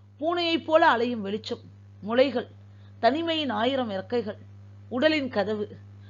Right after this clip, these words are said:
யானுமிட்ட தீ, மாமத யானை, இடிந்த கரை, அகவன் மகள், காலவேக மத யானை, அகமுகம்.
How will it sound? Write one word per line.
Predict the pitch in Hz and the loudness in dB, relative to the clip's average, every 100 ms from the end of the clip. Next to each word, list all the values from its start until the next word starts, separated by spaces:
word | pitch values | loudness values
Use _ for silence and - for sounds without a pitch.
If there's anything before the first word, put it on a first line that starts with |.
| - - | -18 0
யானுமிட்ட | 233 262 320 285 277 294 254 | 4 4 4 -2 -4 -4 -4
தீ, | 220 - - - - - - - - - | -8 -14 -18 -20 -20 -20 -20 -20 -20 2
மாமத | 226 277 311 277 | 6 6 4 -2
யானை, | 240 202 220 220 - - - - | -2 -2 -2 -6 -14 -20 -20 -14
இடிந்த | 202 247 320 311 | -10 -6 -4 -4
கரை, | - 220 208 - - - - - | -2 -6 -6 -14 -20 -20 -20 -6
அகவன் | 202 240 320 294 | -4 -2 -4 -6
மகள், | 214 185 214 - - - - - - - - | -6 -6 -8 -10 -20 -20 -20 -20 -20 -20 -6
காலவேக | 226 247 311 311 247 269 285 | 6 6 6 2 4 4 2
மத | 277 202 214 | -4 -6 -6
யானை, | 226 208 196 - - - - - - - - - - | -6 -8 -12 -18 -20 -20 -20 -20 -20 -20 -20 -20 -8
அகமுகம். | 226 240 302 202 180 | -6 -4 -4 -6 -12